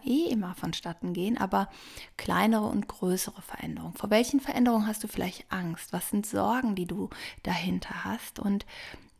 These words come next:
was können aber auch Chancen dahinter sein? Schreib dir da mal eine Liste und schreib dir das einfach mal auf und reflektiere für dich, wie war es eigentlich als Kind für mich?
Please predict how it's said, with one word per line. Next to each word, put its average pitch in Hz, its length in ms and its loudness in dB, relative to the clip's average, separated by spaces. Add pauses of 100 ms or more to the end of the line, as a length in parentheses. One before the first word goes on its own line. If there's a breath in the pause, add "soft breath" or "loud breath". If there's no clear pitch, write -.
(120)
was - 400 2
können 226 340 6
aber 214 240 2
auch - 140 -2
Chancen - 580 2
dahinter 170 380 -2
sein? 160 360 -4
Schreib - 360 -4
dir 196 100 0
da 185 140 0
mal 175 160 0
eine 170 160 -2
Liste 180 720 -2 (560 loud breath)
und 185 120 4
schreib - 260 0
dir 247 60 0
das 226 200 -2
einfach 208 260 0
mal 185 260 0
auf 185 460 2
und 185 220 0
reflektiere 269 720 2
für - 180 -4
dich, 190 480 -2 (680 loud breath)
wie 196 280 4
war 254 160 6
es 311 120 2
eigentlich - 440 2
als - 300 -4
Kind 311 380 6 (180)
für - 220 -6
mich? - 420 -8